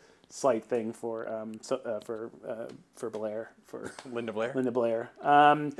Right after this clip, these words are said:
Speaker 2: <laughs>
Speaker 1: I have a very strong attraction to her. In fact, one of, uh, Savage Streets is one of my favorite movies of all time, and fe-, feel highly underrated. If we were doing one on exploitation that was underrated, that would be probably my number one. Um,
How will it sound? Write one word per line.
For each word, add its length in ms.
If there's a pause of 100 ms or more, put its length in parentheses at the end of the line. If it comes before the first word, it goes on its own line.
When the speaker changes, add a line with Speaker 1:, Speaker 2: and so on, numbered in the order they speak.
(180)
Speaker 2:
<laughs> 240
Speaker 1:
I 120
have 140
a 60
very 240
strong 200
attraction 340
to 60
her. 240
In 40
fact, 200
one 200
of, 220 (200)
uh, 280
Savage 420
Streets 320
is 80
one 120
of 60
my 80
favorite 300
movies 260
of 80
all 100
time, 260
and 140 (800)
fe-, 140
feel 260
highly 320
underrated. 600
If 100
we 100
were 100
doing 220
one 100
on 140
exploitation 600
that 100
was 100
underrated, 440
that 100
would 100
be 100
probably 240
my 80
number 220
one. 240
Um, 480